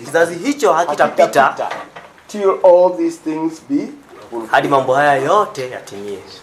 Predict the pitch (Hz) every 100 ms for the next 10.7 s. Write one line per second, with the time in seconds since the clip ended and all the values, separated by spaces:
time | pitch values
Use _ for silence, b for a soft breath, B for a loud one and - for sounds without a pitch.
0 | - - - - - - - 135 - -
1 | - - - - - - - - - -
2 | - - - - - - - - - -
3 | - 226 - - 190 226 - 175 170 220
4 | 127 - 196 233 214 190 185 185 180 190
5 | 190 - 185 180 - - - 139 151 -
6 | 156 147 143 180 220 127 131 - - -
7 | - 165 202 208 - 180 196 - - -
8 | 160 147 156 185 - - 151 147 165 -
9 | 135 147 185 160 202 202 202 165 147 160
10 | 180 170 147 139 151 - 107